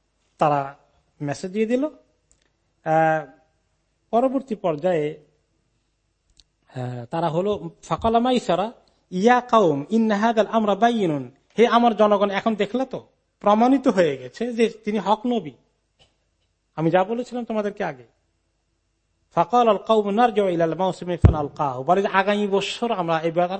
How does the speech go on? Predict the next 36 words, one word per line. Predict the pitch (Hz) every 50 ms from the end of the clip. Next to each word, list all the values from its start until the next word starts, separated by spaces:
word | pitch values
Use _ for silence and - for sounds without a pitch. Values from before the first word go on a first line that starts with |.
| - -
থাক, | - - 120 117 - _ _ _ _ _ _ _ _ _ _ _ _ _ _
আগামী | 190 175 175 180 180 180
বছর | 180 196 196 - 208
এসলে | 190 214 220 - 277 269
তার | 269 233 196
সঙ্গে | - - 165 147 -
কথাবার্তা | 151 127 - 135 127 135 - 147
বলবো।" | 147 190 226 240 277 311 302 _ _ _ _ _ _ _ _ _ _ _ _ _ _ _ _ _ _ _ _ _ _ _ _ _ _ _
তো | - 160 165 160 160 - - -
তারা | 165 160
চলে | 165 - 214 208 196 180
গেল | 180 175
তাদের | 170 170 156 165
এলাকায়, | 160 156 151 165 165 - 226 247 262 - _ _ _ _ _ _ _ _ _ _ _ _ _ _ _ _ _ _ _ _ _ _ _ _ _ _ _ _ _
আহ, | 156 147 143 131 127 - _ _ _ _ _ _ _ _ _ _ _ _ _ _ _ 160 156
এবং | 151 139 143 143 143 147
মাইসারা | 156 165 175 165 - 180 170 165
গিয়ে | 147 160 165 165
এলাকায় | 156 143 165 160 160 160 - 165 156
আবার | 147 147 156
চেষ্টা | 147 - 185 - - 190
করলেন, | - - 180 202 208 202
কিন্তু | - - 170 -
তারা | - 170 165 160
বলে | 165 165 160
যে, | 156 165
"না, | 160 170 160 151 151
তা | 147 156 151 139
রাখো, | 156 151 - - 156
এত | 143 143 - _
তাড়াহুড়ো | - 151 147 143 143 160 160
দরকার | 160 156 143 - 147
নেই, | 139 135 135 131 135
আর | 147 143 151
একটু | 147 - 160
দেখি।" | 143 147 143 147 175